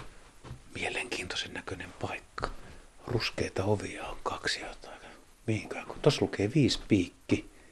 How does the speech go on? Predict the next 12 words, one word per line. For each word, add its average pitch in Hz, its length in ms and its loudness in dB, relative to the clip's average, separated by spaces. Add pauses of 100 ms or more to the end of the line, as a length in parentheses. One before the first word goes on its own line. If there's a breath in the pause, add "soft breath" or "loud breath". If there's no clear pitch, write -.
(580 soft breath)
Lajin 117 240 6
ainoa 95 280 6
tunnettu 87 460 0
esiintymispaikka - 880 -6 (100)
Euroopassa - 600 2
on - 140 -6
Porla. - 360 0
Se - 100 4
on 110 100 6
varmaan 101 460 8
tää. - 340 4 (3000)
Päivää. 156 600 12